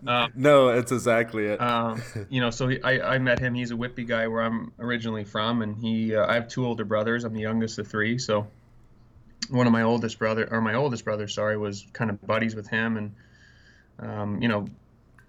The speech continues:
Speaker 1: just he found out that I was, you know, getting into coaching, and I, I played football. I mean, I played hockey, but not,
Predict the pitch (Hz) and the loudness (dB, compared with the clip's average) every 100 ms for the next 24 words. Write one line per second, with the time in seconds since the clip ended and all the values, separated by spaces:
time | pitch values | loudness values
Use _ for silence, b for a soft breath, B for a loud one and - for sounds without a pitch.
0 | _ - 120 123 - 131 117 127 123 120 | _ -14 -6 -6 -4 -2 0 2 4 4
1 | 120 113 117 117 110 110 113 113 117 117 | 2 2 0 0 -4 -6 -6 -4 -2 -2
2 | 113 107 - 143 135 135 127 123 113 107 | -2 -2 0 0 0 0 2 2 0 -4
3 | 120 - 135 143 - 113 107 123 117 110 | -6 -4 -2 -2 -2 -4 -2 -8 -4 -4
4 | 107 107 110 110 113 120 113 104 104 - | -2 -2 -2 -2 -2 -2 -2 0 -2 -2
5 | 107 98 110 107 107 - | -6 -6 -4 -2 -4 -6